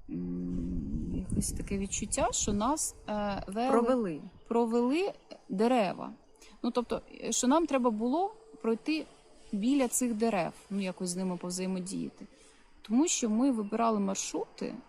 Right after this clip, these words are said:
Speaker 1: де були оці рідкісні, наприклад, буки, де сплетено там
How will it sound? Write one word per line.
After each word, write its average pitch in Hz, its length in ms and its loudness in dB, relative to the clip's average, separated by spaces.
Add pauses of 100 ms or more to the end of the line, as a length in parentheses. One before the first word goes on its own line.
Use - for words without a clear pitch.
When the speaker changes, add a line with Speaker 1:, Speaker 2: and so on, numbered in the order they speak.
Speaker 1:
де 220 400 0 (800)
були 233 340 0
оці 214 460 -2
рідкісні, 208 720 2
наприклад, 202 500 0 (120)
буки, 269 400 0 (720)
де 190 180 2
сплетено 247 680 2
там 208 300 0